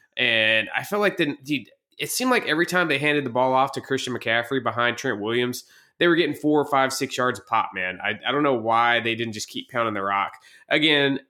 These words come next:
you know, I, I hate, it sounds like I'm being the fun police, man. Like, you know, why did they run this trick play? But it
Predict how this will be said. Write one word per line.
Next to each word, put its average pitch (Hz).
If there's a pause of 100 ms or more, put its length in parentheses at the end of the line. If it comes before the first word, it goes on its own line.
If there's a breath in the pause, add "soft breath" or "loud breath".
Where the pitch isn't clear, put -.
(120)
you 135
know, 120
I, 117
I -
hate, 139
it 127
sounds 131
like 120
I'm 120
being 123
the 110
fun 117
police, 120
man. 110
Like, 98
you 110
know, 104
why 107
did 110
they 110
run 110
this 107
trick -
play? 113
But 101
it -